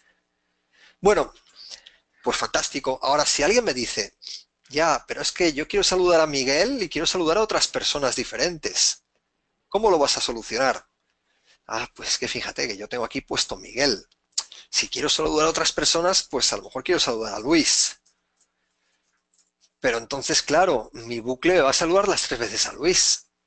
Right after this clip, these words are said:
Oye, pues bueno, en el mundo de la programación hay que ser ingenioso y saber cómo resolver los problemas que te diga. Yo quiero saludar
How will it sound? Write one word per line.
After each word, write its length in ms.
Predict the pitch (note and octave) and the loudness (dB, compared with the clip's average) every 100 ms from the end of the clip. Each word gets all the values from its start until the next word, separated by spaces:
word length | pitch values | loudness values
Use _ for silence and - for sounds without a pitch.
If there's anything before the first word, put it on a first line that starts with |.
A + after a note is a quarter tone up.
| _ _ _ - | _ _ _ -14
Oye, 340 | D3 C3+ - _ _ _ _ _ _ _ _ - | -10 -10 -12 _ _ _ _ _ _ _ _ -10
pues 140 | C3 | 2
bueno, 260 | G#3+ G3 G3+ | 4 4 2
en 80 | |
el 60 | C#3 | 0
mundo 240 | D#3+ G#3+ | 0 2
de 60 | A3 | 4
la 80 | G#3 | 4
programación 400 | G3 F3 - F3+ | 6 4 4 2
hay 60 | |
que 80 | F3 | 2
ser 180 | C#3+ C#3+ | 0 0
ingenioso 680 | D3 - A#2+ E3+ - B2 C#3 _ _ _ _ _ | -2 -4 0 0 0 -2 -8 _ _ _ _ _
y 80 | - | -4
saber 300 | - D3+ F3+ | 0 2 0
cómo 220 | G3 G3 | 2 2
resolver 580 | F#3+ - B2+ A#2 D3+ D#3 - | 2 2 0 0 0 0 -6
los 260 | B2 A2 | -10 -10
problemas 440 | - G#2 A#2 D3+ - | -10 -10 -6 -4 -4
que 80 | - | -4
te 100 | A2 | -4
diga. 220 | A#2+ A2 | -4 -2
Yo 140 | D#3 | -2
quiero 160 | A3 G#3 | 2 2
saludar 520 | - D3+ C3 A#2+ - | 2 2 4 4 0